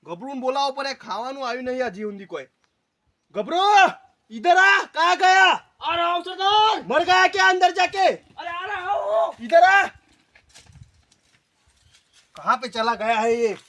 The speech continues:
Speaker 2: અરે આવ સરદાર! અભી આયા!
Speaker 1: કહા મર ગયા થા?
Speaker 2: બોલીએ સરદાર!
Speaker 1: કહા ગયા થા તું?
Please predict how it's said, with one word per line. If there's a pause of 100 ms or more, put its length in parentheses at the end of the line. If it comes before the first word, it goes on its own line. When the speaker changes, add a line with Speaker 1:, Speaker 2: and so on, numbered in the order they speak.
(240)
Speaker 2:
અરે
આવ
સરદાર! (800)
અભી
આયા! (2750)
Speaker 1:
કહા
મર
ગયા
થા? (240)
Speaker 2:
બોલીએ
સરદાર! (280)
Speaker 1:
કહા
ગયા
થા
તું?